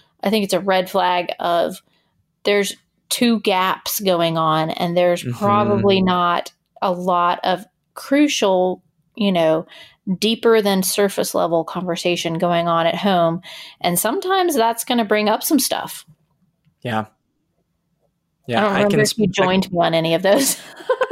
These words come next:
Speaker 2: No, I, I did. So, yeah, I can remember one appointment where it was a mother and a daughter. The daughter's probably, you know, in her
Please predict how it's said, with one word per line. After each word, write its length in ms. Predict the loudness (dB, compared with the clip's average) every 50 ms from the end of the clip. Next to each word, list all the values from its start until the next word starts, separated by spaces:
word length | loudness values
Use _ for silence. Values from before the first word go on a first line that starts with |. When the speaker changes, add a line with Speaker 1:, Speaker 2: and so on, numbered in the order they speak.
| 0 0
Speaker 2:
No, 240 | 2 2 2 0 0
I, 200 | -2 -2 -2 -4 -4 -2
I 80 | -2 -2
did. 360 | 0 2 2 2 2 0 0
So, 420 | 0 0 2 2 2 0 -2 -4 -12 _ -18
yeah, 320 | -8 -4 -2 -2 -2 -2 -2
I 120 | -4 -4
can 200 | -2 -2 -2 0
remember 400 | 0 0 0 0 0 0 0 0
one 160 | 0 0 0
appointment 540 | -2 -2 -2 -2 -2 -2 0 -2 -4 -2 -2
where 220 | 0 2 2 2
it 100 | 2 2
was 320 | 2 2 2 2 0 -4 -8 -12 -20 -20 -20 -20 -10 -6
a 80 | -4 -2
mother 360 | -2 0 0 0 2 2 2
and 100 | 2 0
a 80 | 0
daughter. 680 | 0 0 0 2 2 2 2 2 2 2 0 0 -2 -6 -6
The 120 | -6 -2
daughter's 320 | 0 0 0 0 0 -2 -2
probably, 840 | -4 -2 0 0 0 0 0 0 0 0 0 -2 -2 -4 -6 -10
you 160 | -12 -10 -6 -4
know, 160 | -2 -2 -2
in 80 | -2 -2
her 400 | -2 0 0 0 -2 -4 -6